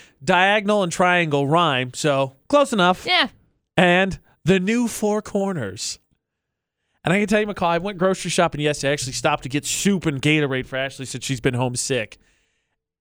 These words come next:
Speaker 1: And I, I just don't understand. I tried to park in a spot yesterday, and you know why I had to pick a different spot? Because someone who didn't know how to drive their big truck that they have to have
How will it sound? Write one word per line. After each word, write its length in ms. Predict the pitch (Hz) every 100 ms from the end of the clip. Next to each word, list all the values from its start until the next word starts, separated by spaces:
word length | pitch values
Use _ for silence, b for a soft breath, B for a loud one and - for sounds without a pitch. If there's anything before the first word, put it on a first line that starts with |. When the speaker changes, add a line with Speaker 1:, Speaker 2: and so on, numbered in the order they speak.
| _ _ _ _ -
Speaker 1:
And 140 | 160
I, 140 | 165 160 -
I 140 | 156
just 380 | 143 - 165 -
don't 120 | 156
understand. 400 | 143 139 - 135
I 80 | 120
tried 220 | - 160
to 60 | 147
park 320 | 156 165 175
in 60 |
a 40 | 160
spot 320 | - 185 -
yesterday, 400 | 156 147 139 143
and 80 | 139
you 80 | 143
know 220 | 156 170
why 260 | 139 147
I 20 | 156
had 140 | 160
to 60 | 156
pick 160 | 175
a 60 | 160
different 280 | 165 214 185
spot? 360 | - 233 240 b b b b
Because 240 | 131 143
someone 500 | - 214 202 147 170 - _
who 100 | - 110
didn't 200 | - 135
know 120 | 139
how 80 | 160
to 100 | 160
drive 320 | 170 190 160
their 140 | 175
big 260 | 165 151 196
truck 300 | - 262 285
that 140 | 180 139
they 140 | 135
have 360 | - 156 226 -
to 100 | 226
have 560 | 269 311 226 233 208